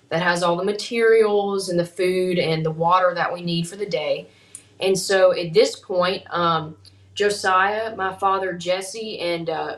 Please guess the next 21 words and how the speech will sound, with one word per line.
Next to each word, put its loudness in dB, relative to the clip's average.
ministry -2
partner 0
of -4
ours, 0
Eric, 2
were 0
walking 0
down 0
the -8
highway -2
with 0
their 2
flags 0
and -4
the -4
cross. -2
And -2
me 4
and 2
my 2
fiance, -2